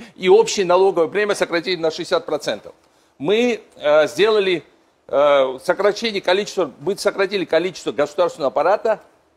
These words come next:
ш-, на шестьдесят процентов. Мы уволили просто чиновников. И более того, мы добавили, за каждый уволенный чиновника мы добавили в результате роста экономики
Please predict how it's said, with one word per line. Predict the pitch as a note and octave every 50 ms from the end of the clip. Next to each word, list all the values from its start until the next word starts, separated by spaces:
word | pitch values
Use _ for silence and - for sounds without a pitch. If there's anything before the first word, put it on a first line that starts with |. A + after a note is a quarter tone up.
| _ _ -
ш-, | - - - - D3+
на | D#3+ E3
шестьдесят | - - G3 F3+ - - F#3+ G3+ G3 -
процентов. | - D3+ C#3+ - - C#3 A2+ G2 - - - _ _ _ _ _ _ _ _ _ _ -
Мы | D3+ F#3
уволили | F#3 D#3+ D#3+ E3+ F#3+ G#3+ A3 A3+ A#3
просто | A3 G3 G3 - - F#3
чиновников. | - - G#3+ G#3 F3+ C3 G#2+ - - F#2 - _ _ _
И | - C3+ E3+ G3+ F#3+ - - A#2+
более | C3+ F#3 A3+ B3 B3+ A#3
того, | - F3+ D3+ C3
мы | D3+ E3
добавили, | D3+ F3 E3+ F3+ G#3+ G#3+ G3 E3+ B2+ A#2 G2+
за | A#2 D3+ E3+
каждый | - - G3+ G#3+ F#3 D#3 E3+
уволенный | E3+ F3 F#3+ F#3 E3 C#3
чиновника | - - G#3 A#3+ B3 A#3 E3+ D#3
мы | D3+ E3 E3
добавили | D#3 F3 E3+ F#3+ F#3 F3 D#3 C#3+
в | C#3
результате | D3 D3+ E3+ - F3+ D#3+ - D#3+
роста | D#3+ D#3+ - E3 D#3
экономики | - F3 F#3 A3+ B3 A#3+ - - D#3 -